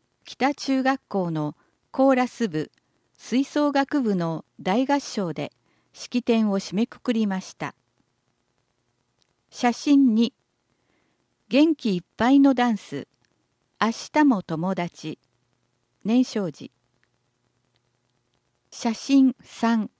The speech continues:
楽しくリズムを奏でる。さあ、お祝いだ。はいほー。年中時。写真四。勇ましく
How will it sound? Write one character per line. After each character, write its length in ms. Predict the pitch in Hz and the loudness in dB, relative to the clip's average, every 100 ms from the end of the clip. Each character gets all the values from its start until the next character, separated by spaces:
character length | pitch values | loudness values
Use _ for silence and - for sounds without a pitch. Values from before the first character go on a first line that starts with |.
| _ _ _ _ _ _ _ _ _ _ _ _ _ _ _ - | _ _ _ _ _ _ _ _ _ _ _ _ _ _ _ -4
楽 260 | 233 262 349 | 0 2 0
し 140 | - | -4
く 160 | - 208 | -2 0
リ 120 | 277 | 2
ズ 160 | 302 | 4
ム 200 | 262 214 | 4 4
を 80 | 180 - | 0 -4
奏 280 | 175 208 214 | -4 -2 -2
で 120 | 202 | -2
る。 220 | 165 - _ _ _ _ _ _ _ _ _ _ | -4 -10 _ _ _ _ _ _ _ _ _ _
さ 420 | - 262 269 180 - | -6 0 0 0 -4
あ、 20 | |
お 120 | 156 196 | -8 -4
祝 240 | 240 254 | -2 -2
い 100 | 247 | -2
だ。 320 | 226 226 220 - _ _ _ _ _ _ | -2 -4 -6 -10 _ _ _ _ _ _
は 160 | 226 | -4
い 80 | 277 | -4
ほ 540 | - - 190 185 196 226 | -6 -6 -4 -4 -6 -12
ー。 20 | _ _ _ _ _ _ _ _ _ - | _ _ _ _ _ _ _ _ _ -4
年 220 | 202 269 | 2 2
中 300 | - 247 180 | 0 -6 -6
時。 200 | 190 - _ _ _ _ _ _ _ _ _ _ _ _ _ _ _ _ _ _ _ | -8 -18 _ _ _ _ _ _ _ _ _ _ _ _ _ _ _ _ _ _ _
写 240 | - 226 | -4 -4
真 400 | - 294 285 226 | 0 4 6 6
四。 260 | 240 220 262 - _ _ _ _ _ _ _ _ _ _ - | 2 0 -2 -12 _ _ _ _ _ _ _ _ _ _ -14
勇 260 | 185 262 262 | -4 0 2
ま 140 | 247 | 2
し 160 | - - | -2 -8
く 260 | 180 170 | -6 -6